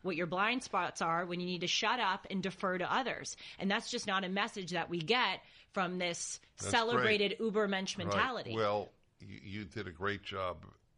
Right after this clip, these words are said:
Speaker 2: in, uh, offering an exegesis on my point. Exegesis, for those who don't know, is
Speaker 1: Interpretation.
Speaker 2: Yeah, it's usually used in biblical exegesis, but y-, y-, it was excellent.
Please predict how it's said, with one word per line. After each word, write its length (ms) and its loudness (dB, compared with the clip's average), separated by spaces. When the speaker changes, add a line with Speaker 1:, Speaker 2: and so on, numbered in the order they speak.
Speaker 2:
in, 380 -12
uh, 200 -14
offering 480 -4
an 100 -8
exegesis 960 -8
on 200 -8
my 300 -8
point. 340 -8
Exegesis, 640 -10
for 160 -16
those 240 -12
who 80 -18
don't 180 -16
know, 60 -14
is 60 -10
Speaker 1:
Interpretation. 760 -10
Speaker 2:
Yeah, 180 -4
it's 140 -10
usually 380 -8
used 400 -16
in 140 -14
biblical 580 -6
exegesis, 480 2
but 120 0
y-, 260 -6
y-, 200 -6
it 80 -4
was 260 -4
excellent. 520 -2